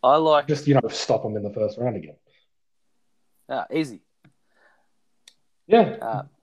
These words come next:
Speaker 1: but
Speaker 2: You
Speaker 1: <laughs>
Speaker 2: just did it. Can't be that hard.
Speaker 1: Derek, just knock him out. If you li-, we know Derek Lewis listens to the show. Just knock him out the first round next time.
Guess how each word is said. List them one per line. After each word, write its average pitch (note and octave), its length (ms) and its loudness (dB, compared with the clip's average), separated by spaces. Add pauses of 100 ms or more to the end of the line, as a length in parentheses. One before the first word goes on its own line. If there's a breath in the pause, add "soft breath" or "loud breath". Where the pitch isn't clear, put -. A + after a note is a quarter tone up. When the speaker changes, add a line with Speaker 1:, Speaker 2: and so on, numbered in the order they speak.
(180)
Speaker 1:
but B2 160 -4
Speaker 2:
You D3 60 0
Speaker 1:
<laughs> F3 60 6
Speaker 2:
just D3+ 220 4
did D3 140 0
it. - 120 -6 (160)
Can't E3+ 140 4
be D#3 80 4
that C3+ 160 6
hard. C3 280 -2 (1080)
Speaker 1:
Derek, E3 260 0
just B2+ 160 -16
knock D3 220 -4
him C3 80 -6
out. C#3 180 -6 (380)
If - 140 -20
you C3+ 100 -2
li-, D3+ 160 -4 (340)
we D3 100 -4
know E3 140 2
Derek E3 280 0
Lewis D3 240 -6
listens C#3 320 -8
to - 80 -12
the G#2+ 100 -8
show. G2 340 -2 (600)
Just D3+ 220 0
knock D#3+ 180 2
him D#3 60 2
out C#3+ 80 2
the A2+ 60 -10
first C3 240 0
round B2 180 -6
next G#2+ 180 -12
time. D#2 220 -8